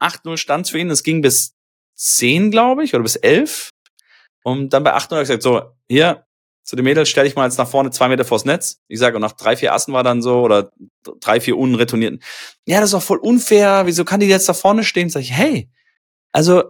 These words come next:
was willst du? Willst du dich verbessern? Willst du eine Challenge suchen oder willst du jetzt elf null rausgehen und, und nichts dabei gelernt haben?“ Weil, klar, die Aufschläge, wie du siehst, returnierst du ja ganz easy. Normalerweise müsste es von dir aus kommen, dass du sagst, Hey, Mädel, komm mal näher ans Netz,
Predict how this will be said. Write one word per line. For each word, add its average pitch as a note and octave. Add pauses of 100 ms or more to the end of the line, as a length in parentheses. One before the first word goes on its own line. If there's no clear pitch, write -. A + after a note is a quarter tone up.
(100)
was E3
willst D4
du? C3
Willst F#3+
du -
dich F#3+
verbessern? F#3
Willst F#3+
du D3+
eine C3
Challenge D3
suchen A3+
oder F#3
willst F#3+
du G3
jetzt E3+
elf F3+
null E3
rausgehen G3
und, G3
und -
nichts G3
dabei F3
gelernt E3
haben?“ G#3
Weil, F3+
klar, G#3+
die D#3+
Aufschläge, D#3+
wie E3
du D#3+
siehst, F3
returnierst F3
du F3
ja E3
ganz E3
easy. F#3
Normalerweise D3
müsste D3
es A#2+
von -
dir G3
aus -
kommen, C3+
dass B2+
du B2+
sagst, A#2
Hey, D#3 (260)
Mädel, F3+ (220)
komm E3
mal D#3+
näher D#3+
ans D3+
Netz, F#3